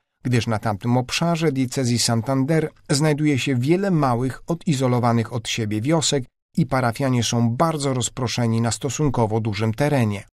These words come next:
Świadectwo takie jak księdza umacnia moją wiarę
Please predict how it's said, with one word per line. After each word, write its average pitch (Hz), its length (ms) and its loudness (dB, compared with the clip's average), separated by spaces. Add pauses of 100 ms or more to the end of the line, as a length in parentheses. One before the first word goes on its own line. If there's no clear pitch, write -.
(220)
Świadectwo 190 640 0
takie 185 400 -2
jak 151 320 0
księdza 185 520 0 (100)
umacnia 139 540 2
moją 131 380 2
wiarę 170 380 0